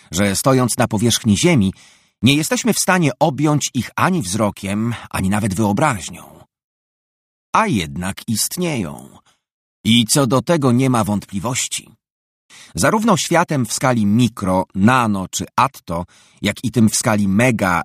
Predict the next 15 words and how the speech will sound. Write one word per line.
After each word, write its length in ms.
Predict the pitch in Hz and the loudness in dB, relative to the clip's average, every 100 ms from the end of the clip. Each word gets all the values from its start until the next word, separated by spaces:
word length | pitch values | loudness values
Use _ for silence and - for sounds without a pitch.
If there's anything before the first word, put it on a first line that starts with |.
| - | -6
giga 420 | 78 95 120 98 - | -6 -2 0 0 -2
i 100 | 95 - | -8 -2
tera 440 | 180 165 87 73 - _ _ _ _ _ 117 | 0 2 0 -6 -12 _ _ _ _ _ 0
rządzą 400 | 143 131 131 120 | 2 4 2 0
te 120 | 110 | -2
same 300 | - 92 92 | 0 0 -2
zasady. 600 | 90 - 127 87 73 69 - - _ _ - | -4 -4 -4 -6 -14 -18 -20 -20 _ _ -2
Działają 400 | 139 190 220 196 | 2 4 4 2
w 100 | 160 | 0
nich 160 | 151 - | -2 -4
dokładnie 600 | 107 170 - 135 113 131 | -2 0 2 0 0 -4
te 140 | - | -4
same 280 | 110 101 98 | -2 0 0
prawa 320 | - 85 82 | 0 -2 -2
fizyki. 640 | 87 - 95 82 - - - | -6 -6 -8 -8 -12 -20 -20